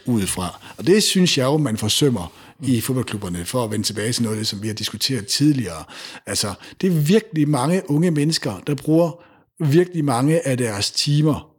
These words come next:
på at være i den enkelte klub, fordi de er ved at uddanne sig til at blive fodboldspillere.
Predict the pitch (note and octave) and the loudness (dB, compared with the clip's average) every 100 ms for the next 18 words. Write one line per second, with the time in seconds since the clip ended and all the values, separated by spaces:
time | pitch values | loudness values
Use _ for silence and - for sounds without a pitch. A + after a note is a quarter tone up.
0 | _ _ - D#3 D#3 - _ _ C3+ A#2 | _ _ -2 0 0 -4 _ _ -4 0
1 | B2+ C#3+ D3 C#3 - B2+ B2 A2+ - _ | 2 2 0 -4 -4 -2 2 0 -2 _
2 | _ _ - D3 C3 G#2+ G#2 - B2+ - | _ _ 0 0 0 -2 -6 -2 -2 -4
3 | - - - B2 A#2 A#2+ A#2+ C3 B2+ - | -10 -10 -2 0 2 2 2 0 -2 -4
4 | A#2+ A2+ C3 A2+ F#2+ G2 C3 A#2 G2 G2 | -2 0 0 0 -4 -4 -2 -2 -2 -4
5 | F2 - - - _ _ _ _ - C#3+ | -6 -10 -20 -20 _ _ _ _ -4 0
6 | C3+ - F2 D#2 D2 | 0 -2 -6 -10 -12